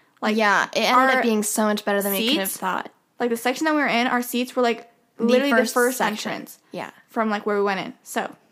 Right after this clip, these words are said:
Speaker 1: pretty good
Speaker 2: It was really
Speaker 1: timing.
Speaker 2: good, really convenient. Like, I remember we walked in, we were like, "Okay, what,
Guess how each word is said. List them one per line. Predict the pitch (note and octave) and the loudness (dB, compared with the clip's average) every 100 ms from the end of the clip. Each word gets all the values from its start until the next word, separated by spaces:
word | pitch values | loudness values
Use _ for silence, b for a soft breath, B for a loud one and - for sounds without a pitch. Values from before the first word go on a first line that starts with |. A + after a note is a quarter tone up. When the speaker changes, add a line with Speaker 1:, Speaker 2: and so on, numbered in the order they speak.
| _ _ | _ _
Speaker 1:
pretty | B3 A#3+ | -6 -2
good | G#3+ | 0
Speaker 2:
It | |
was | G#3 | 0
really | A3 A3+ B3 | 2 2 2
Speaker 1:
timing. | |
Speaker 2:
good, | A3+ G#3 | 2 2
really | G3+ G#3 G#3+ | 2 -2 -2
convenient. | B3 A3 G#3 G#3 G#3 G3+ - _ - | -2 0 0 0 -2 -4 -12 _ -6
Like, | G3 G#3+ | -2 2
I | |
remember | A3+ A#3 A#3+ | 2 2 2
we | A#3+ | 2
walked | A3 G#3 A#3 | 4 2 2
in, | G#3+ | -2
we | G#3 | 0
were | G3 | -2
like, | - | -2
"Okay, | G#3+ A3+ G3+ | -4 -2 -2
what, | G3 F#3+ | -2 -4